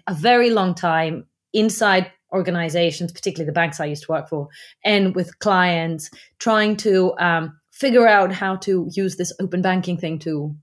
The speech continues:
create value, to make money. Um, and we've,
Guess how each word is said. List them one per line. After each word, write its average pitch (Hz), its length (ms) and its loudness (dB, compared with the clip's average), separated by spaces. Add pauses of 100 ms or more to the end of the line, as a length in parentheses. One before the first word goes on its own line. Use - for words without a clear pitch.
(440)
create 196 380 4
value, 170 560 2
to 160 120 -8
make 175 300 -2
money. 160 500 -4 (280)
Um, 175 340 0 (300)
and 214 200 2
we've, 214 300 -2